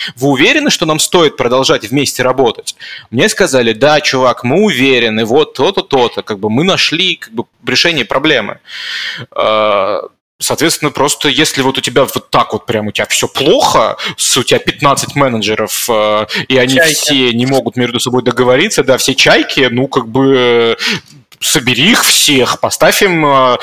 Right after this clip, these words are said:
Speaker 1: ведро зерна, <laughs> пусть они там как бы <laughs> клюют, решают. Иначе никак, то есть само это не решится.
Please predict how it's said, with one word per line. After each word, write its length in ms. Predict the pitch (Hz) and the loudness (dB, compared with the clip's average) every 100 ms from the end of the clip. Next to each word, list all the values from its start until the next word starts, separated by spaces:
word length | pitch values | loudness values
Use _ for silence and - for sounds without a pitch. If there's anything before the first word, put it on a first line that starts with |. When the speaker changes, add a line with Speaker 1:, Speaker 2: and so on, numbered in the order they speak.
| - | -4
Speaker 1:
ведро 400 | 120 147 151 151 | -2 0 2 4
зерна, 520 | 123 139 151 147 113 107 | 4 4 4 2 0 0
<laughs> 60 | - | 2
пусть 300 | 226 - - | 2 2 0
они 220 | 208 220 | 0 -2
там 240 | - 160 | -2 -4
как 200 | 147 147 | -4 -4
бы 80 | 135 | -2
<laughs> 640 | 147 - 156 - - - - | 0 2 2 2 2 2 2
клюют, 440 | - 156 156 - | 2 4 2 0
решают. 400 | 160 - 165 120 - - | 0 2 2 2 0 0
Иначе 420 | 170 220 214 - | 2 4 4 2
никак, 520 | 147 170 - 170 - | 2 0 2 0 0
то 80 | - | -2
есть 160 | 123 - | 0 0
само 320 | 131 160 247 | 0 2 2
это 160 | 233 123 | 2 -2
не 120 | 131 | 0
решится. 600 | 185 202 220 - - | 0 2 0 -2 -6